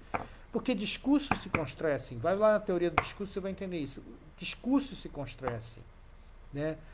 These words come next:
Então, existe um discurso da performance? Existe um discurso da performance. Não é propriamente uma especificidade,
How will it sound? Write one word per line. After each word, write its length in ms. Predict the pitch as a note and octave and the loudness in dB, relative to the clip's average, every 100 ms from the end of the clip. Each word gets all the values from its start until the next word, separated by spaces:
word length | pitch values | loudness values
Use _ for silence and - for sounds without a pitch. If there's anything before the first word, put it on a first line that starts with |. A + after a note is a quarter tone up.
| - - | -14 -4
Então, 260 | D3+ A3 | 6 8
existe 400 | B3 F#3 C4+ - | 8 6 2 2
um 40 | E3 | -2
discurso 380 | - - F3 | -2 -4 -2
da 80 | E3 | 0
performance? 640 | - A#2+ - F3 C#3 A2+ F3 | -2 -2 2 2 2 -4 -4
Existe 400 | E3 E3 E3+ B2 | -4 -4 -6 -8
um 40 | |
discurso 320 | A2 - A#2 | -10 -10 -10
da 80 | A2+ | -10
performance. 540 | A2+ G#2 - G2+ - F3+ | -10 -12 -12 -14 -8 0
Não 80 | |
é 40 | G3+ | 0
propriamente 500 | G3+ F#3+ F3 F3 F3+ | 0 -2 -2 -6 -6
uma 60 | |
especificidade, 840 | E3+ - F3 - E3 - D3 C3+ B2+ | -8 -6 -6 -6 -10 -8 0 2 2